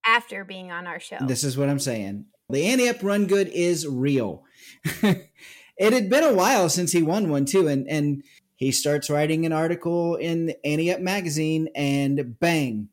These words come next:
Speaker 1: Bingo, bango. You're welcome, Alan. We love you.
Speaker 2: Takes down his fourth. That's right. <laughs>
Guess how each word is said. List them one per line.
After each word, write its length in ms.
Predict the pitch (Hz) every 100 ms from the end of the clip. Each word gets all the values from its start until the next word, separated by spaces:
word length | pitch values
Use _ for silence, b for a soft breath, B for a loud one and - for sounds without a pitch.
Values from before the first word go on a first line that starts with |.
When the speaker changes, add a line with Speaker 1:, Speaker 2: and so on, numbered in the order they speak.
| _ -
Speaker 1:
Bingo, 400 | 233 240 240 240
bango. 540 | 233 220 196 180 170 _ _
You're 180 | 247 320
welcome, 340 | 285 269 262
Alan. 420 | 254 254 247 240 -
We 140 | 247 233
love 200 | 190 170
you. 140 | - - -
Speaker 2:
Takes 300 | 131 - -
down 160 | 131
his 160 | 156 -
fourth. 360 | 117 64 117 -
That's 280 | - 117 -
right. 260 | 101 78 -
<laughs> 1040 | 165 147 - 214 208 208 214 208 190 143